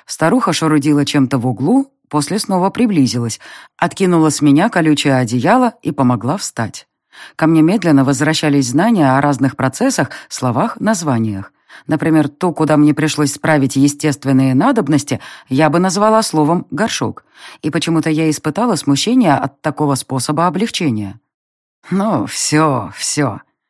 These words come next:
Приговаривая, старуха помогла мне улечься обратно на низкую кровать. Жёсткую, похоже, деревянную.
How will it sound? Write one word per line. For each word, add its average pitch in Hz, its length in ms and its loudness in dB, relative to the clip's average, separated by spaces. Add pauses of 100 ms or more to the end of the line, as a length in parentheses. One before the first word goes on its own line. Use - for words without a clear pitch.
(160)
Приговаривая, 185 720 0
старуха 160 460 0
помогла 147 400 0
мне 131 180 4
улечься 127 560 -2
обратно 196 420 -2
на 170 120 2
низкую 139 460 0
кровать. 147 480 -8 (420)
Жёсткую, 120 560 -4
похоже, 202 500 -2
деревянную. 127 840 -4